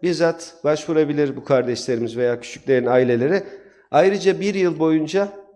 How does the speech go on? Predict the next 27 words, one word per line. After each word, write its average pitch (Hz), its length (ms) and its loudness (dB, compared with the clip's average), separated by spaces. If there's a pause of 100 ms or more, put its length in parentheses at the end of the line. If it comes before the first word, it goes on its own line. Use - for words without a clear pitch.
(320)
bu 143 80 -8
tabletle 156 540 0
birlikte 139 520 -4 (420)
her 196 180 2
ay 175 220 2
beş 185 220 0
gigabayt 147 480 0
olmak 151 340 0
üzere 156 320 -4
bir 180 140 -2
yıl 147 240 -2
boyunca 139 400 -2
da 180 380 -4 (340)
internet 156 460 -2
ihtiyaçlarını 135 680 -4
Bolu 147 220 0
Belediyesi 123 500 -4
olarak 151 520 -4
karşılama 147 560 -2
kararı 123 440 2
aldık. 123 380 0 (580)
Bunu 135 260 2
da 147 120 4
belediye 147 340 2
meclis 156 280 2
kararına, 139 680 2 (560)
e, 127 380 -2